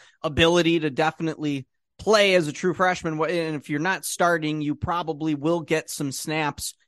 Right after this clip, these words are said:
some reps in there, probably four, in four games, and preserve your red shirt is what I would assume.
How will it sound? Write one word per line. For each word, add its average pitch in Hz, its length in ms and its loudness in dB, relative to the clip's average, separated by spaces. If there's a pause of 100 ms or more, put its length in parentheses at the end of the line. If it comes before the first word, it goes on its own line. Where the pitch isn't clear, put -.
some 147 260 -2
reps 147 320 0
in 165 260 2
there, 139 380 2 (260)
probably 151 520 0
four, 175 300 -4
in 151 200 2
four 156 260 0
games, 151 440 0
and 139 140 -4
preserve 139 380 -4
your 127 140 -4
red 208 200 4
shirt 151 380 -2
is 139 220 -4
what 139 160 -2
I 135 120 2
would 127 180 -4
assume. 156 540 -4